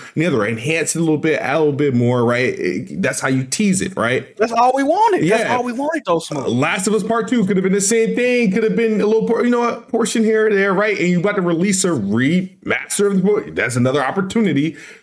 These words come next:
Speaker 1: to throw in what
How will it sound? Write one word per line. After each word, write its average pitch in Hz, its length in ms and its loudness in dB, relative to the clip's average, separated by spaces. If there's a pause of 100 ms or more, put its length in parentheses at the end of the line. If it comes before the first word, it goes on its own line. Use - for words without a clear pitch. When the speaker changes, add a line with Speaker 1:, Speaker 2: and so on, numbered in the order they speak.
Speaker 1:
to 185 500 0 (100)
throw 214 480 0
in 196 380 0 (260)
what 135 420 0